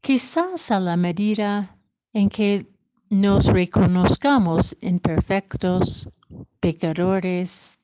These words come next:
necesitados del perdón y de la misericordia, podamos cultivar un corazón misericordioso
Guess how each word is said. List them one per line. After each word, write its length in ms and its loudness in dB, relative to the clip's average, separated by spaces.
necesitados 1400 -2
del 180 -6
perdón 580 -2
y 100 -2
de 160 -6
la 140 -2
misericordia, 1040 -6
podamos 640 0
cultivar 800 -2
un 120 -2
corazón 600 -2
misericordioso 1400 -2